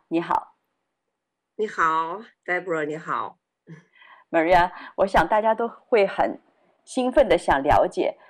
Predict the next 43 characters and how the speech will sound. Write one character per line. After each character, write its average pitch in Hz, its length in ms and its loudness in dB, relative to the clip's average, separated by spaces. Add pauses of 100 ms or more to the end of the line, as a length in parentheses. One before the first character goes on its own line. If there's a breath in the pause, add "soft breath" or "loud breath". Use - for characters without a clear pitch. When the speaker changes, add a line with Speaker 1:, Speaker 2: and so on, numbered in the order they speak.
(220 soft breath)
Speaker 1:
你 175 400 -4
在 269 220 4
不 - 240 -4
信 294 320 2
主 156 160 0
以 - 160 -4
前 - 340 -2
你 - 80 -4
是 - 140 -8
什 - 160 -4
么 - 80 -10
样 95 260 0
的？ - 220 -14 (920)
你 170 120 -4
出 233 220 -8
生 240 180 -2
的 233 60 -2
背 247 220 -2
景 - 160 -8
是 - 120 -14
怎 - 140 -4
么 - 120 -10
样 110 200 -2
的？ - 100 -20
可 190 120 0
以 180 40 2
跟 190 180 2
我 165 60 0
们 139 140 -6
的 156 120 -2
听 175 140 -8
众 165 140 -4
朋 143 140 -4
友 139 120 0
们 127 160 -4
来 123 140 -2
介 135 160 -4
绍 156 240 -2
一 - 80 -12
下 139 240 -4
吗？ 135 220 -12 (1700)
Speaker 2:
好 175 200 0
的， 208 340 -4